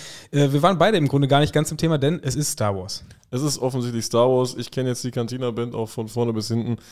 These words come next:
Speaker 2: Ja, so viel zum Thema, zu dieser Star Wars-Bubble. Es war den Leuten ein Anliegen und das muss man einfach nochmal erwähnen.
Speaker 1: Das hat mich aber auch sehr gewundert, was für ein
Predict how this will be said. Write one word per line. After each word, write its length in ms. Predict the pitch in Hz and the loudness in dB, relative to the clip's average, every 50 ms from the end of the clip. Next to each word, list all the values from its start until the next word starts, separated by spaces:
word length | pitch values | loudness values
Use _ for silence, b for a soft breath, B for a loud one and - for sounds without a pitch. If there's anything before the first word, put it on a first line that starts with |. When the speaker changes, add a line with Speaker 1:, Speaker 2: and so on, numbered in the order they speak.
| _ _ b b b b b - | _ _ b b b b b 4
Speaker 2:
Ja, 100 | 120 135 | 4 6
so 140 | 131 151 143 | 6 4 4
viel 100 | 170 160 | 2 2
zum 160 | - 156 143 | 2 0 0
Thema, 260 | - 151 151 147 143 139 | 0 2 2 2 2 2
zu 80 | - | 0
dieser 180 | 143 131 135 123 | 0 2 2 2
Star 300 | - - 135 135 147 147 | 2 2 2 4 4 4
Wars-Bubble. 500 | 120 107 - - - 110 117 131 143 156 B B B B B B B - | 4 4 4 2 2 4 6 6 4 4 B B B B B B B -10
Es 140 | 110 101 | -4 0
war 80 | 113 120 | 2 2
den 120 | 135 131 123 | 4 4 4
Leuten 220 | 120 120 - 104 | 4 4 4 2
ein 60 | 95 107 104 | 0 0 2
Anliegen 280 | 107 104 104 92 98 95 | 2 2 0 -2 -4 -6
und 140 | - - | -4 -4
das 100 | 104 98 | -2 -2
muss 200 | 110 117 113 - | 0 -2 -2 -2
man 100 | 113 101 | -2 0
einfach 140 | 92 104 104 101 | 2 2 2 2
nochmal 180 | 98 98 95 | 2 0 0
erwähnen. 220 | 92 95 95 101 98 | 0 0 2 2 2
Speaker 1:
Das 180 | - - - | 2 2 0
hat 100 | 220 - | -2 -4
mich 160 | 220 220 - | -4 -4 -6
aber 200 | - 156 165 - | -4 -4 -4 -2
auch 100 | 147 131 | -2 -2
sehr 320 | 120 113 104 117 143 185 214 | -2 -2 0 2 2 2 2
gewundert, 580 | 190 170 139 165 220 214 139 123 143 - - b b b b b b b b _ _ _ | 0 0 0 0 2 4 4 4 2 0 -2 b b b b b b b b _ _ _
was 400 | 120 120 117 156 190 185 - - | -10 -4 -4 -2 -2 -2 -6 -8
für 180 | - - - | -6 -2 0
ein 380 | 170 160 151 135 120 110 113 | 0 2 2 0 -2 -6 -10